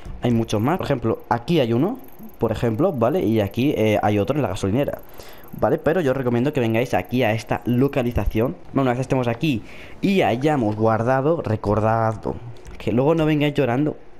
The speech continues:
recordadlo, ¿vale? Ahí está, guardamos, que tardamos cinco segundos, literalmente, y venimos aquí a internet, dinero y servicios, L C N exchange punto com, y nos tenemos que venir aquí abajo del todo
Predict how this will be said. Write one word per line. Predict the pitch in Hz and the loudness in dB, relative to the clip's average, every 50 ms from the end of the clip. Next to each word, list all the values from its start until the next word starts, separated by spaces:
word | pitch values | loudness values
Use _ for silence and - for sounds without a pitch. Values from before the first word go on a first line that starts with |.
| - - - - | -18 -18 -10 -2
recordadlo, | - 117 113 - 104 107 110 117 110 90 85 69 - | -2 -2 0 0 -2 0 0 0 -2 -2 -4 -4 -2
¿vale? | - 101 110 143 165 - - - | 0 2 2 2 2 0 2 0
Ahí | 104 104 | 2 2
está, | 98 101 - - 90 | 2 0 0 0 0
guardamos, | 95 107 107 117 139 175 208 202 - - - - - - - | 2 2 2 2 2 0 0 -4 -6 -12 -14 -14 -14 -6 -6
que | 113 | 0
tardamos | 107 120 151 139 87 - - - - - | 2 2 2 2 0 -4 -8 -12 -14 -4
cinco | - - 180 160 - | -2 0 0 0 0
segundos, | 131 - 113 107 113 127 156 190 - - - - - - | 0 0 0 2 2 2 2 0 -2 -6 -14 -16 -16 -2
literalmente, | - 135 135 - 135 117 107 117 117 127 131 180 | 0 0 2 2 2 2 2 2 0 0 0 0
y | 170 | 2
venimos | 135 127 123 123 127 | 2 2 0 0 -2
aquí | 117 - - 117 113 | -4 0 0 2 2
a | |
internet, | 139 160 151 - 123 107 120 143 185 185 - - - - - - - - - - - - - - - - - - - - - | 2 2 2 0 0 0 2 0 0 -2 -4 -14 -16 -16 -16 -16 -16 -16 -16 -16 -16 -16 -16 -16 -16 -16 -16 -16 -16 -12 -4
dinero | - 170 214 220 208 156 117 | 0 2 4 4 4 4 2
y | 110 | 2
servicios, | - - 202 156 123 120 - - 143 185 190 - - - - | 2 0 0 2 0 -2 0 0 0 0 0 -2 -6 -2 0
L | 120 117 107 98 | 0 2 2 0
C | 113 - 127 131 | 0 0 0 2
N | 131 123 120 117 - - - | 2 2 2 0 -2 -2 0
exchange | 120 117 110 - - - - 151 135 143 156 - - - - - - - - - - - - | 0 0 0 0 -2 0 2 2 2 2 0 -2 -6 -8 -8 -10 -12 -16 -16 -16 -16 -6 -2
punto | - 131 127 127 127 | 0 2 2 2 2
com, | 127 151 170 208 233 - - - - - - - - - - | 2 0 0 0 -2 -8 -12 -14 -16 -16 -16 -16 -14 -4 0
y | 190 | 2
nos | 226 196 180 | 2 2 2
tenemos | - 170 165 | 0 -2 0
que | - 160 | 2 2
venir | 151 139 127 | 2 2 2
aquí | 123 - 160 | 0 0 2
abajo | 139 127 123 - | 0 0 2 2
del | 151 127 113 | 2 0 2
todo | 107 123 131 147 - | 2 2 2 2 0